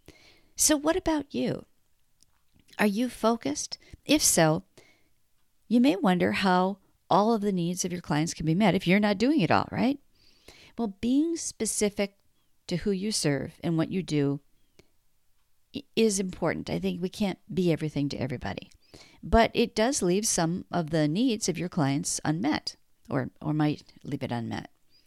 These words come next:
You can't be good at everything. So I think building relationships with other entrepreneurs that have skills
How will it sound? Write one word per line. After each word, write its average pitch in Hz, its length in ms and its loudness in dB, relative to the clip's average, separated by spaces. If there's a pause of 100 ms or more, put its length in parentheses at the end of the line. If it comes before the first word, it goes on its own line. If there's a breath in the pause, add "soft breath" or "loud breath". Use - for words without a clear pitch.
(540 soft breath)
You 196 80 -12
can't 240 320 -2
be 233 100 -4
good 180 160 0
at 156 120 -4
everything. 131 440 -4 (300 loud breath)
So - 300 2
I 247 180 0
think 165 380 -4
building 220 360 2
relationships 170 720 -2
with - 180 -12
other 233 240 4
entrepreneurs 143 800 -2 (800)
that 175 140 2
have 175 160 0
skills 202 560 4